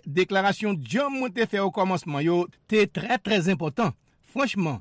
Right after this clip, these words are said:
se pa yon bagay m te renmen fè non. E gen pil moun ki te panse, mwen t ap fè yon move bagay. Men m panse, si m pa t pale konsa, nou pa t ap rive kote nou ye jounen jodi a. Mwen panse tou,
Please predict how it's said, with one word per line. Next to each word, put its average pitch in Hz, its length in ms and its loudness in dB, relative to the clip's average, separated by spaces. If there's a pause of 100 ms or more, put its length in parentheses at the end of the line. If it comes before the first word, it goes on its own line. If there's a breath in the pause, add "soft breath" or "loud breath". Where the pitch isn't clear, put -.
(160)
se 220 240 -4
pa 240 140 0
yon 233 160 0
bagay 196 340 4
m 170 160 2
te 180 160 2
renmen 160 240 2
fè 139 160 -2
non. 165 240 0 (240 soft breath)
E 185 240 6
gen 165 320 2
pil 269 240 0
moun 220 240 2
ki 185 160 -4
te 202 120 0
panse, 196 420 2 (100)
mwen 180 320 0
t - 160 -2
ap 147 160 -4
fè 165 160 -2
yon 156 120 -2
move 147 280 0
bagay. 143 460 4 (340 soft breath)
Men 175 380 2
m 185 100 2
panse, 185 480 4
si 170 240 -6
m 196 160 0
pa 208 160 2
t - 80 -20
pale 180 320 0
konsa, 196 380 0 (340 soft breath)
nou 185 240 0
pa 208 160 2
t - 160 2
ap 208 160 0
rive 180 460 2 (100)
kote 175 400 2
nou 180 240 2
ye 156 80 2
jounen 151 320 0
jodi 147 400 0
a. 127 140 0 (340 soft breath)
Mwen 175 220 0
panse 185 340 2
tou, 214 380 0